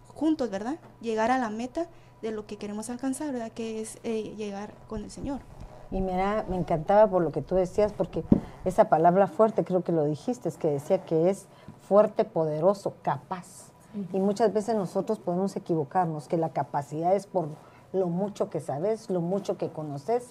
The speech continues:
Speaker 2: y creemos que un cristiano lleno de conocimiento es capaz, es poderoso y es maduro, pero no es nada más en, a nivel de un conocimiento, sino es un, es a un nivel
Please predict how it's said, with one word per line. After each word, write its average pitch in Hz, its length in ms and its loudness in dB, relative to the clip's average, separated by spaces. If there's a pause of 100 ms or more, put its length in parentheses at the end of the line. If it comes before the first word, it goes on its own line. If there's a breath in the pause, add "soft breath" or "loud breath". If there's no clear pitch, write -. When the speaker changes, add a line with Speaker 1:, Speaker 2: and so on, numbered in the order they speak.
(360 loud breath)
Speaker 2:
y 214 120 2
creemos 226 520 2
que - 120 0
un 208 100 0
cristiano 214 480 0 (160)
lleno 240 300 2
de 220 100 -2
conocimiento 185 720 -4
es 185 120 0
capaz, 180 680 -2 (440 loud breath)
es 180 160 -2
poderoso 175 720 0
y 175 100 0
es 147 100 -6
maduro, 170 520 -2
pero 170 200 4
no 185 120 2
es 208 80 0
nada 220 300 4
más 190 300 -2 (300 loud breath)
en, 185 320 0
a 180 120 -4
nivel 170 340 -2
de 196 40 2
un 196 100 0
conocimiento, 175 760 -4
sino 151 240 -8
es 175 100 -8
un, 226 200 -2 (420 loud breath)
es 208 260 4
a 180 140 6
un 196 200 2
nivel 208 380 4